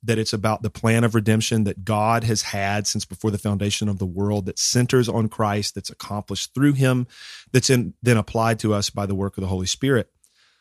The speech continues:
uh, all to the praise of God's glorious grace. And so we interpret every passage of Scripture in light of that main message, in light of that main point. And we realize that the way that God has revealed his plan of redemption by farther steps through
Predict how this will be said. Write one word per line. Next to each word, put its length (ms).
uh, 260
all 220
to 140
the 60
praise 260
of 80
God's 200
glorious 440
grace. 420
And 80
so 140
we 160
interpret 480
every 200
passage 400
of 60
Scripture 420
in 100
light 260
of 100
that 220
main 320
message, 420
in 80
light 180
of 60
that 160
main 220
point. 340
And 140
we 100
realize 540
that 100
the 80
way 160
that 180
God 280
has 160
revealed 560
his 160
plan 260
of 80
redemption 600
by 140
farther 400
steps 460
through 500